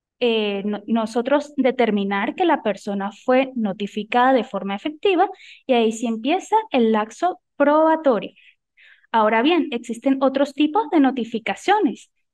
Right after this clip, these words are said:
como la electrónica, es decir, se envía la notificación vía correo electrónico. Después de tres días, de acuerdo al Tribunal Supremo de Justicia, la persona se da por notificada y empieza a correr el lapso probatorio.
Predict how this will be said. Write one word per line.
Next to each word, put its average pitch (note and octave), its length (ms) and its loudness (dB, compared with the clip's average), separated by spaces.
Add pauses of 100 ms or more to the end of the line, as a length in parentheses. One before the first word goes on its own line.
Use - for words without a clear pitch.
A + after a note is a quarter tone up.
como A#3 300 2
la G3 120 4
electrónica, D4+ 800 0 (100)
es A3+ 140 -12
decir, A#3+ 580 -4
se - 220 -2
envía G#3+ 440 0
la C#4 140 2
notificación A3 880 -2 (240)
vía B3+ 360 4
correo G#3+ 340 -2
electrónico. C#4 800 2 (480)
Después A#3 380 -2
de A#3 100 -6
tres A3+ 300 -2
días, E4 360 2
de C#4+ 60 2
acuerdo A#3 480 0
al C#4 80 0
Tribunal G#3+ 340 -6
Supremo G#3 400 -4
de G#3+ 80 -8
Justicia, F4 600 0
la D#4 180 2
persona A3+ 440 -6
se A#3 180 -8
da G#3+ 240 -2
por G#3+ 160 -4
notificada D#4+ 920 0
y C#4 120 2
empieza A#3 400 -4
a - 40 -16
correr G#3+ 440 -4
el B3+ 140 -2
lapso G#3+ 320 -6
probatorio. F3+ 580 -14